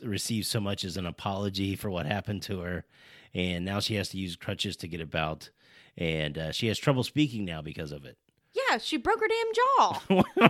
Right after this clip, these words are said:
Speaker 1: <laughs> Right. Well, that's true. <laughs> That's there.
Speaker 2: So
Speaker 1: that
Speaker 2: what was the original ailment? Do, do we know? It didn't say,
Speaker 1: No,
Speaker 2: right?
Speaker 1: no, no. She,
Speaker 2: Okay.
Speaker 1: well, they told her, "You sit there, you be quiet, you all right."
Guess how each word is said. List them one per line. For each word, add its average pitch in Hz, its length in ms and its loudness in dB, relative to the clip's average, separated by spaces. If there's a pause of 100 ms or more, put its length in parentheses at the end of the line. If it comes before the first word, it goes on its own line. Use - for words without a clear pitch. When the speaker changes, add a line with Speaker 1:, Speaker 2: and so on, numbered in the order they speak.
(120)
Speaker 1:
<laughs> 202 200 8 (120)
Right. 175 260 8
Well, 156 380 2
that's 180 180 -4
true. 170 500 6
<laughs> - 40 -20 (1000)
That's 180 400 2
there. 185 220 4
Speaker 2:
So 427 140 8
Speaker 1:
that 381 60 10
Speaker 2:
what 480 180 10
was 480 160 8
the 392 160 8
original 370 500 4
ailment? 247 480 2
Do, 240 260 -2
do 233 160 -2
we 269 120 2
know? 262 340 4
It 220 140 0
didn't 220 220 -4
say, 180 360 0
Speaker 1:
No, 240 160 10
Speaker 2:
right? 240 540 8
Speaker 1:
no, 262 280 10
no. 226 320 6
She, 139 200 -4
Speaker 2:
Okay. 254 520 0
Speaker 1:
well, 185 120 10
they 185 100 10
told 233 240 10
her, 185 100 10
"You 165 220 8
sit 269 240 8
there, 214 140 8
you 214 120 10
be 233 120 8
quiet, 220 400 10
you 220 100 8
all 214 180 12
right." 185 460 6